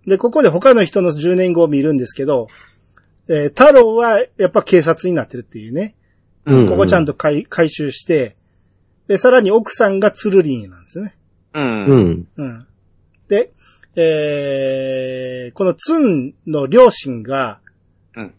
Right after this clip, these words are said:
Speaker 1: ちゃんと中国帰ってるんですけど、
Speaker 2: うん。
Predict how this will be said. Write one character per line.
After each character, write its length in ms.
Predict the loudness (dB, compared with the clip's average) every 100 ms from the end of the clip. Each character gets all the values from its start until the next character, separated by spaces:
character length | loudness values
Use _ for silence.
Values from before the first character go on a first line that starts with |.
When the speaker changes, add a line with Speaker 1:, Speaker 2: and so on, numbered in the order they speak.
| -8
Speaker 1:
ち 60 | -2
ゃ 80 |
ん 80 | -2
と 20 | -4 -6
中 160 | -2 2
国 220 | 0 0
帰 220 | 0 0
っ 40 | 0
て 160 | 0
る 120 | 0
ん 40 | 0
で 80 | -4
す 100 | -10
け 100 | -6
ど、 200 | -6 -6 _ _ _ _ _ -4
Speaker 2:
う 60 |
ん。 260 | -4 -4